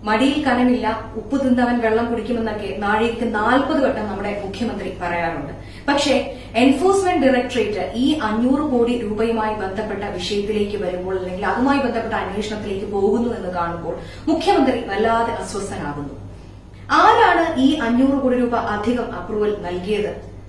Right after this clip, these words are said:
മറ്റാരുമല്ല, ശിവശങ്കരനാണ്. ശിവശങ്കരൻ ഐ എ എസ്. ഈ ശിവശങ്കർ ഐ എ എസ് സത്യം പറഞ്ഞാൽ ഒരു സൂപ്പർ ക്യാബിനറ്റായി പ്രവർത്തിക്കുകയായിരുന്നു ഇത്രയും നാളെന്നുള്ളത് സ്പ്രിംഗ്ലർ അടക്കമുള്ള കരാറുകളിൽ നടന്നിട്ടുള്ള അഴിമതിയിൽ നിന്ന് നമുക്ക് മനസ്സിലായിട്ടുള്ളതാണ്.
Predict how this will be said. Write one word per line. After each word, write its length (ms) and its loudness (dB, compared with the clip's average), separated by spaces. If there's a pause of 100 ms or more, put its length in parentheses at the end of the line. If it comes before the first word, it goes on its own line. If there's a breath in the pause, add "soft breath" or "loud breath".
(120)
മറ്റാരുമല്ല, 680 -2
ശിവശങ്കരനാണ്. 1000 -6
ശിവശങ്കരൻ 800 -4
ഐ 60 -8
എ 220 -8
എസ്. 360 -12 (240 loud breath)
ഈ 120 8
ശിവശങ്കർ 600 2
ഐ 80 2
എ 220 2
എസ് 380 -4
സത്യം 240 -2
പറഞ്ഞാൽ 240 -2
ഒരു 120 -2
സൂപ്പർ 460 2
ക്യാബിനറ്റായി 520 0
പ്രവർത്തിക്കുകയായിരുന്നു 840 -2
ഇത്രയും 400 -2
നാളെന്നുള്ളത് 640 -4 (280 loud breath)
സ്പ്രിംഗ്ലർ 400 6
അടക്കമുള്ള 1000 4
കരാറുകളിൽ 720 4
നടന്നിട്ടുള്ള 560 0
അഴിമതിയിൽ 720 2
നിന്ന് 160 -4 (400 loud breath)
നമുക്ക് 220 6
മനസ്സിലായിട്ടുള്ളതാണ്. 920 0